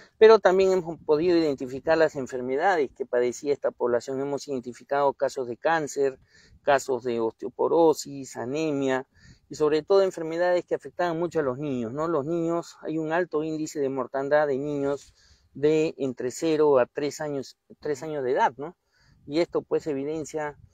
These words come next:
la, este, las prácticas culturales, el acceso a los recursos y otros que se daba de parte de esta población. Esta población se dedicaba mayormente a la agricultura, pero también a la pesca y también a las actividades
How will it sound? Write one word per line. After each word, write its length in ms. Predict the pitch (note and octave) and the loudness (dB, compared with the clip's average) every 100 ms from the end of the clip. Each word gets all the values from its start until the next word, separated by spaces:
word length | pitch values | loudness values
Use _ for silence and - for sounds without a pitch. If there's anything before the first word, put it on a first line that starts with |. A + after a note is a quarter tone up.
| _ _ _ _ - | _ _ _ _ -6
la, 520 | C3+ C#3+ D3+ D#3 D3+ | 0 2 4 4 2
este, 720 | B2+ - - B2+ B2+ A#2+ A#2 | -2 -6 -8 -6 -4 -4 -4
las 140 | A#2+ B2 | -2 -2
prácticas 480 | D#3+ D#3+ D#3 C#3+ - | -2 -2 -2 -6 -6
culturales, 840 | C3 A#2+ C#3 E3 E3 D3+ D3 C3+ | -10 -4 2 4 4 2 -2 -2
el 140 | C3+ | -2
acceso 400 | B2 B2+ D3+ C#3+ | -2 -4 -10 -6
a 20 | |
los 140 | D3 C3 | -4 -4
recursos 640 | C#3 - D3 C3+ D3 B2+ | -4 -4 -2 -2 -6 -10
y 100 | C3+ | -2
otros 540 | C#3 C#3+ - C#3 C3 _ _ _ _ - | 2 2 2 -2 -2 _ _ _ _ -6
que 300 | D#3 D#3 D3+ | 0 0 0
se 180 | - B2+ | -2 0
daba 420 | C3+ C#3 C#3 C3 _ | 2 4 2 0 _
de 140 | - - | -8 -4
parte 260 | C3 - | -4 -2
de 60 | C3 | -4
esta 180 | - B2+ | -4 -6
población. 600 | - A2+ G#2+ B2 A2+ G2+ _ _ _ - | -4 -2 -2 -4 -8 -10 _ _ _ -20
Esta 160 | - F3 | -4 -2
población 460 | D#3+ C#3+ B2+ E3 | 2 2 2 -2
se 100 | D#3+ | -2
dedicaba 460 | C#3+ C3+ B2 D#3 D3 | 0 0 2 2 4
mayormente 640 | C#3 C#3+ C#3+ D3+ D3+ C#3+ | 0 -2 -2 -2 -4 0
a 20 | |
la 80 | C3+ | 0
agricultura, 800 | B2 B2+ A2+ A#2 E3 F3+ D#3+ E3 - | 0 -4 -8 -10 0 2 2 0 -8
pero 180 | - A#2+ | -4 -2
también 340 | A#2 B2+ C3+ C#3 | -2 -4 -4 -4
a 60 | |
la 100 | C3 | -4
pesca 380 | - E3 - E3 | -4 -6 -6 -8
y 40 | |
también 460 | D#3 E3+ D3+ D3+ D#3 - _ - - | -6 -6 -4 -4 -4 -10 _ -20 -4
a 100 | C3+ | 2
las 260 | C#3+ D3+ D#3+ | 4 4 2
actividades 920 | B2+ C#3 B2 B2+ C#3 C3+ C3+ C3+ - | -6 -8 -4 0 2 2 0 -4 -10